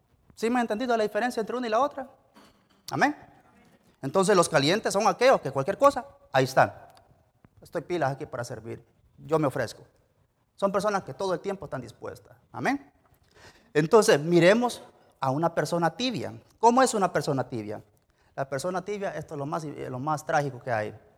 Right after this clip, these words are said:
no se acomoda a ninguna de las dos cosas. La persona tibia no se acomoda, no se ajusta a ninguna te-, categoría. No son salvas, pero tampoco rechazan el evangelio. Oigan muy bien esto. Asisten a la iglesia y dicen conocer al Señor,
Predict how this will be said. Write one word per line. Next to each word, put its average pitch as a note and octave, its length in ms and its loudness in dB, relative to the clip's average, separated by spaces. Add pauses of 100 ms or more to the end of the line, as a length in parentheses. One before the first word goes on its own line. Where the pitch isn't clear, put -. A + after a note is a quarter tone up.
no C#3+ 140 -6
se D#3+ 80 -4
acomoda D3 520 -6
a B2 40 -10
ninguna B2 360 -8
de A#2+ 60 -6
las G#2 140 -12
dos - 160 -12
cosas. - 460 -20 (680)
La C#3+ 140 2
persona F#3+ 420 2
tibia G#3+ 260 2
no F3+ 120 2
se G#3 100 2
acomoda, F#3 520 4
no F3 120 -2
se G3 80 2
ajusta G3 280 4
a - 20 8
ninguna D3 480 -2
te-, B2 140 -6 (280)
categoría. A#2 540 -6 (260)
No D#3 180 2
son G#3 200 4
salvas, B3+ 500 4 (280)
pero C3+ 220 -2
tampoco B2+ 460 -8
rechazan C3 480 -8
el A2 80 -12
evangelio. G2+ 500 -12
Oigan E3+ 140 -6
muy F#3+ 120 -8
bien F3 160 -6
esto. C3 260 -6 (240)
Asisten G3 500 6
a A3+ 40 4
la G#3+ 80 2
iglesia A3+ 380 4
y F3 120 -2
dicen G#3 240 0
conocer G#3+ 400 2
al A3 100 8
Señor, G#3+ 560 2